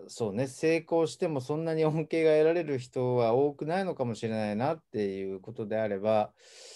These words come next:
うん。やっぱり、まあ、今後、若者がですね、俺はシーティーオペレーターになりたいっていうモチベーションが少し、まあ、下がってしまうかなという感じ、気はしないでもないですね。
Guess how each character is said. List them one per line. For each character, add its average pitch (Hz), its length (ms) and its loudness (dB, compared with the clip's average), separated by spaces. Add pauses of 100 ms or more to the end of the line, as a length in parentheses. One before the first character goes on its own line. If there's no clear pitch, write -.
(360)
う 113 40 -6
ん。 92 600 -6 (260)
や 110 120 -6
っ 107 140 -12
ぱ 143 100 2
り、 104 600 -2 (520)
ま 110 220 -10
あ、 95 60 -16
今 117 320 -4
後、 110 280 2
若 104 280 -2
者 120 240 0
が 117 120 0
で 95 100 -4
す 101 120 -12
ね、 101 180 -4
俺 98 220 -8
は 104 140 -8
シ - 180 -10
ー 107 80 -10
テ - 140 -4
ィ - 20 2
ー 117 40 2
オ 113 40 -2
ペ 127 120 -4
レ 123 40 -2
ー 120 60 -4
タ 120 80 0
ー - 20 -2
に 107 80 -2
な 107 80 -2
り 110 100 -4
た 156 120 2
い - 40 4
っ - 40 -8
て 135 160 -2
い - 20 2
う 123 60 2
モ 123 100 0
チ 120 140 -4
ベ 123 80 0
ー 117 40 -4
シ 117 80 -4
ョ 117 40 -2
ン 113 40 -4
が 113 100 -4
少 - 220 -10
し、 117 640 -2
ま 110 120 -4
あ、 - 20 -4
下 104 160 -4
が 107 60 0
っ 104 60 -2
て - 100 -14
し 98 100 -10
ま 98 140 -6
う 90 40 -10
か 92 120 -6
な 120 200 -2
と 127 280 -6
い 92 200 -6
う 90 60 -14
感 95 260 -8
じ、 90 220 -14
気 104 140 -8
は 95 100 -6
し - 180 -12
な 110 140 -2
い 101 60 -4
で 90 80 -10
も 87 100 -14
な 90 160 -12
い 82 80 -14
で - 60 -20
す - 160 -18
ね。 147 180 -10